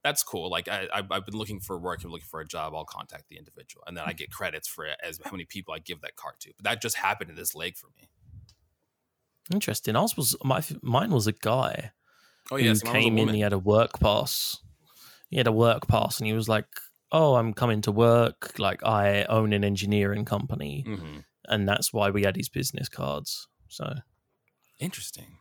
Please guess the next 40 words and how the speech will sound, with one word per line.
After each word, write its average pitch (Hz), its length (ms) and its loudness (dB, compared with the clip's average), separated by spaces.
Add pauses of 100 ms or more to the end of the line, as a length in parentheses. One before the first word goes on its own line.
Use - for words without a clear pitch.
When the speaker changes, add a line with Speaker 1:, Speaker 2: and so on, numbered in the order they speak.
(840)
Speaker 1:
Well, 120 100 -4
it 117 60 -6
seems 175 240 -2
like 113 80 -2
this, 98 140 -4
we're 98 160 -6
starting 101 380 -4
to 90 60 -6
get 85 140 -6
a 82 40 -6
little 80 240 -8
bit 80 120 -12
of 78 120 -12
deviation 85 640 -10
from 80 520 -14
some, 85 420 -8
some 85 200 -12
things 92 200 -12
that 104 100 -6
are 110 60 -8
happening 117 340 -8
in 120 100 -10
our 123 60 -10
games 123 300 -10
too. 117 220 -10
So - 140 -12
maybe 78 140 -14
this 80 140 -18
is 87 60 -16
just 82 160 -16
one 73 140 -12
of 80 80 -16
them. 76 220 -14 (1800)
Speaker 2:
Maybe. 117 460 -2 (500)
Um, 113 500 4
Speaker 1:
Yeah. - 100 -16 (800)
Speaker 2:
but 113 360 4 (800)
I 120 80 2
mean, 120 200 4
this, - 600 0